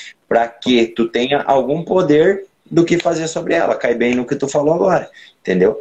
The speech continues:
A partir do momento que tu usa a desculpa como um fim, entendeu? Pronto, foi por isso e não é culpa minha. Tu tira totalmente a tua própria possibilidade de resolver aquele problema, né? Eu acho que ele até cita um exemplo, e eu penso assim,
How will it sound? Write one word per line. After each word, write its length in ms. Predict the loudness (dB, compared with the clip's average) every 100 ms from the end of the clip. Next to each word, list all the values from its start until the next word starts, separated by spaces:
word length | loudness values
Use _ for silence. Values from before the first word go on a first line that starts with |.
| -4
A 40 |
partir 260 | -4 -2 -4
do 80 | -2
momento 340 | 0 0 -2
que 80 | -2
tu 140 | 2
usa 200 | 4 4
a 40 | 4
desculpa 680 | 0 -2 0 0 2 -4 -6 _ _
como 240 | -2 0 0
um 80 |
fim, 460 | -2 0 2 2 -2 -14 _
entendeu? 460 | -4 0 2 0 -4 _ -2
Pronto, 280 | 0 0
foi 240 | 0 0 2
por 200 | 2 2
isso 440 | 2 0 0 2
e 40 | 2
não 180 | 2
é 80 | 2
culpa 300 | 0 -2 0
minha. 280 | 0 -2 -4 -10 _ _ _
Tu 120 | 0 0
tira 340 | 2 2 2
totalmente 640 | 2 0 0 -2 -2 -2 -2
a 60 |
tua 220 | 2 0
própria 380 | 2 0 2 0
possibilidade 840 | 0 -2 -2 -2 0 2 2 0
de 120 | -2 -6
resolver 360 | 0 0 0
aquele 220 | 0 0
problema, 480 | 0 0 0 -2 -6 _ _ _ _
né? 280 | -4 0 2
Eu 60 | 2
acho 140 | 2
que 60 | -2
ele 100 | -2
até 220 | -2 -4
cita 300 | -4 -4 0
um 80 | 0
exemplo, 560 | 2 2 0 -2 -6 -8 _ -2
e 80 | 2
eu 120 | 2
penso 300 | 2 -2 -2
assim, 340 | -4 -4 -6